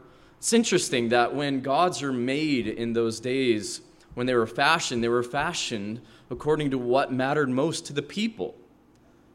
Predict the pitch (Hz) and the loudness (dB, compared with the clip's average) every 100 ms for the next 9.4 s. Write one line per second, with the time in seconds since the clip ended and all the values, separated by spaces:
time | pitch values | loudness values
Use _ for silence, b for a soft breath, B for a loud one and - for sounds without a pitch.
0 | b _ _ _ - - 131 170 147 147 | b _ _ _ -20 -10 -8 -2 2 2
1 | 127 123 156 170 175 123 113 117 113 - | 2 -2 -2 -2 -2 0 2 0 -2 -4
2 | 113 - 117 117 110 135 180 87 - - | -8 -4 -4 -4 -2 -2 -2 -4 -10 -16
3 | - _ _ b b b b - 135 135 | -18 _ _ b b b b -6 -4 -2
4 | 123 120 120 120 117 120 117 143 175 - | 0 0 -2 -4 -4 -2 0 2 2 2
5 | 120 117 147 147 160 - 101 98 107 - | -2 -4 -2 0 0 -4 -4 -4 -6 -2
6 | 120 113 123 110 101 113 104 113 156 90 | -2 -2 -4 -4 -4 -6 -8 -6 -6 -6
7 | - - - _ b b b 120 131 123 | -10 -20 -20 _ b b b 0 0 2
8 | 131 135 123 113 127 139 156 - - 92 | 2 2 2 0 0 2 0 -4 -8 -8
9 | 76 71 - - | -10 -14 -18 -18